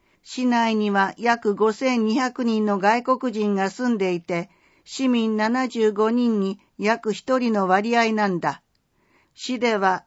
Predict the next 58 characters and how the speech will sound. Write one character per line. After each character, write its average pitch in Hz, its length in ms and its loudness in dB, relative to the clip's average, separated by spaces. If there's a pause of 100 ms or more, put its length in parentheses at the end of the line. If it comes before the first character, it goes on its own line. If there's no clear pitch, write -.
(140)
外 226 260 0
国 262 280 -4
人 220 220 -2
の 202 140 -2
た 202 140 0
め 202 140 0
の 190 340 -2
枚 247 240 -2
方 247 280 -4
生 247 260 -2
活 254 300 -6
ガ 262 180 0
イ 254 60 0
ド 214 140 0
と 208 180 0
い 196 100 0
う 190 240 0 (120)
生 254 300 -6
活 247 300 -2
に 233 140 -2
必 - 240 -10
要 247 200 2
な 233 200 0
情 233 260 0
報 233 260 0
を 226 60 0
ま 220 140 -2
と 226 160 -2
め 220 120 -2
た 208 200 0
ガ 214 180 0
イ 254 60 -4
ド 247 160 -2
ブ 247 140 -4
ッ 247 120 -10
ク 196 180 -2
を 185 140 -4 (480)
英 254 300 0
語、 226 260 0
中 247 340 -4
国 233 340 -4
語、 214 260 2 (120)
韓 240 300 0
国、 180 380 -4
朝 226 260 -2
鮮 214 320 -4
語、 190 240 -4 (320)
ス - 140 -20
ペ 262 220 -2
イ 247 120 0
ン 240 100 0
語、 220 360 -2
ポ 226 160 -2
ル 262 120 -4
ト 240 160 0
ガ 226 140 0
ル 214 160 0
語、 202 220 0